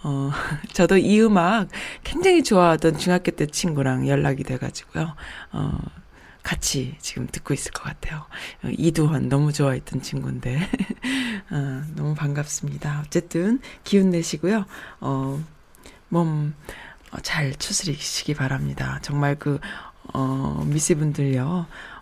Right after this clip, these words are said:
어, 이렇게 그 한 번씩 아프시고 나면요. 음,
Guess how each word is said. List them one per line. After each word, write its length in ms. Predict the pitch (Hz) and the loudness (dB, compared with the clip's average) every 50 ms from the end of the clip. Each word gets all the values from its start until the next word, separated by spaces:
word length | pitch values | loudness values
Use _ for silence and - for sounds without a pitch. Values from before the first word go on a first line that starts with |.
| - - | -12 -8
어, 120 | - 123 | -6 -6
이렇게 380 | 123 139 143 - - 151 139 - - - - - - - - - - - - | -4 -6 -6 -6 -4 -4 -6 -6 -10 -16 -20 -20 -20 -20 -20 -20 -20 -20 -20
그 280 | - - - 123 127 - - | -12 -8 -6 -6 -6 -6 -8
한 180 | - - 175 165 | -8 -6 -4 -2
번씩 280 | 160 151 - - 147 | -2 -2 -2 -4 -4
아프시고 460 | 143 147 - - - - - - 147 | -4 -4 -4 -6 -6 -6 -4 -4 -2
나면요. 640 | 143 135 127 127 127 123 123 131 143 180 190 165 156 151 - - | -2 -2 0 0 0 0 0 0 0 0 0 0 -2 -6 -8 -4
음, 560 | 151 147 143 143 143 143 143 143 147 151 | -2 -2 0 0 -2 -2 -2 -2 -4 -6